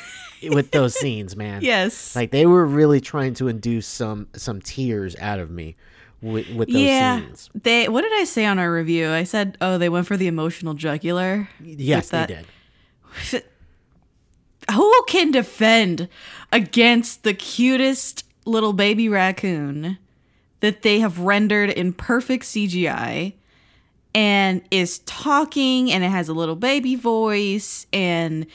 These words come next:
Speaker 1: it's getting mistreated, and it's in pain? Like, what, what are you gonna do? Of course you're gonna root for this character. Of course you're gonna be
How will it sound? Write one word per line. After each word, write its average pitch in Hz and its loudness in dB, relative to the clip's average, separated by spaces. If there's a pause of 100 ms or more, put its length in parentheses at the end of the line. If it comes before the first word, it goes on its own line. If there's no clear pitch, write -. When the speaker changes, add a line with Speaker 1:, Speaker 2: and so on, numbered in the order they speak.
(240)
Speaker 1:
it's - -4
getting 165 0
mistreated, 247 2
and 185 0
it's 180 -6
in 165 -6
pain? 254 -2
Like, 254 -2
what, 440 -4
what 453 0
are 440 6
you 440 0
gonna 415 -2
do? 262 2 (840)
Of - 0
course 359 4
you're 359 2
gonna 330 2
root 254 2
for 247 -2
this 247 -2
character. 220 0
Of 202 0
course 220 0
you're 214 -4
gonna 196 -2
be 170 -2